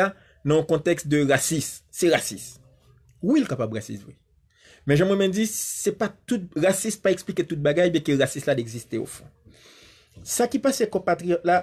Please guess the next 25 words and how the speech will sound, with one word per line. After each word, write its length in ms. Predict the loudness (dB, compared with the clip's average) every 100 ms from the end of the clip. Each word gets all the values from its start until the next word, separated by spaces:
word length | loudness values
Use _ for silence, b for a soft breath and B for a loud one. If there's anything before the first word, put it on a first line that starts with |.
| 4
lè 160 | 4 4
m 100 | 2
wè 120 | 4 4
l, 100 | 2 0 0
li 120 | 2
atire 260 | 2 2 2
atansyon 440 | 0 0 -2 -2
m. 220 | -8 -20 -6 2
Li 80 | 2
atire 220 | 4 2
atansyon 440 | 2 0 2 0
m; 20 | -2 _
premye 200 | 0 2
bagay 160 | 4 4
ki 80 | 2
atire 200 | 2 2
atansyon 460 | 2 0 2 0 -2
m 20 | b b b _
se 520 | -10 -8 -2 0 0 -4 _ _
pa 140 | 0 0 -4 0
plis 380 | 2 4 2 0 -4 -6 -12 _ 0 2 4 2 2 2 2 0 -2 -2 0 0 0
pwotokòl 420 | 2 2 2 2
yo 40 | 2
deklannche 480 | 2 0 0 0 4 4
a 120 | 6